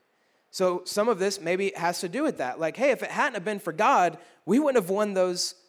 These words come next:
battles. But this doesn't necessarily have to be only about battles. It could be about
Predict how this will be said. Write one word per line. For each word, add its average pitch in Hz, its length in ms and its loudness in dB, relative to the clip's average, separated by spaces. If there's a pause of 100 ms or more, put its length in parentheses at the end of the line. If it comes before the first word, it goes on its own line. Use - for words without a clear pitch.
battles. 175 560 -6 (1900)
But 214 280 0
this 233 140 -2
doesn't 220 240 -2
necessarily 190 400 -2
have 170 260 -4
to 190 60 -10
be 165 160 0
only 175 260 -2
about 147 280 -2
battles. 170 420 -2
It 180 60 -8
could 175 140 -16
be 170 100 -2
about 156 340 -4